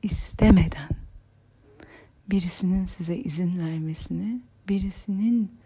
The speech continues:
size yol açmasını beklemeyin. Artık izne gerek yok. Çünkü sizin yolunuzu kimse bilemez,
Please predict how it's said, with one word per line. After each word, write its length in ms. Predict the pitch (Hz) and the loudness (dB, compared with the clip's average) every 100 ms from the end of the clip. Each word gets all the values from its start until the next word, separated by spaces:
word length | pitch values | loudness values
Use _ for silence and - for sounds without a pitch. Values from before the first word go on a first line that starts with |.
| - - - | -20 -20 -10
size 280 | - 190 | -4 0
yol 300 | 185 170 196 | 0 2 2
açmasını 840 | 190 180 - 175 - - 170 190 247 - - _ _ _ _ _ _ _ _ - | 0 -2 -4 -4 -4 -2 -2 -2 -6 -12 -20 _ _ _ _ _ _ _ _ 2
beklemeyin. 680 | 170 - 165 156 156 160 156 - _ _ _ _ _ _ _ _ - | 4 4 2 -4 -4 -8 -14 -20 _ _ _ _ _ _ _ _ 4
Artık 600 | - - - - - - - _ _ _ _ _ _ - | 8 8 6 0 -8 -18 -20 _ _ _ _ _ _ -6
izne 360 | 170 - 170 | -4 0 0
gerek 460 | 165 160 170 - - | 0 0 -2 -4 -6
yok. 240 | 160 - - - - _ _ _ - | -6 -2 -2 -4 -8 _ _ _ -4
Çünkü 300 | 185 170 165 | -2 -2 -4
sizin 340 | - 180 175 | -6 -4 -2
yolunuzu 540 | 160 156 160 160 165 165 - _ - - | -2 -2 -4 -6 -8 -12 -16 _ -20 -10
kimse 440 | - 202 170 175 | -2 0 0 -2
bilemez, 600 | 170 165 165 170 196 - | 0 0 0 -2 -4 -8